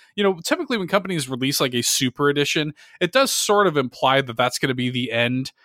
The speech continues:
of, uh, support, the end of content. And somebody replied on their Twitter, they're like, "This isn't the end, right?" And they responded, "It's not the end," with a bunch of, uh,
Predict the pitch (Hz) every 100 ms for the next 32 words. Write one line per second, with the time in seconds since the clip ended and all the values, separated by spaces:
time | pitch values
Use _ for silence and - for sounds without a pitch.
0 | _ _ - 135 123 127 120 - 131 -
1 | 127 131 - 127 123 127 123 117 127 120
2 | - 135 117 - 180 180 147 113 - 135
3 | 135 123 117 107 - 127 113 107 - _
4 | 143 135 135 254 - 226 196 - 165 208
5 | 170 123 135 180 _ _ _ _ - 143
6 | 135 135 135 - 135 127 127 113 131 -
7 | 143 120 120 123 117 104 104 - - 127
8 | 117 120 113 113 - 110 110 104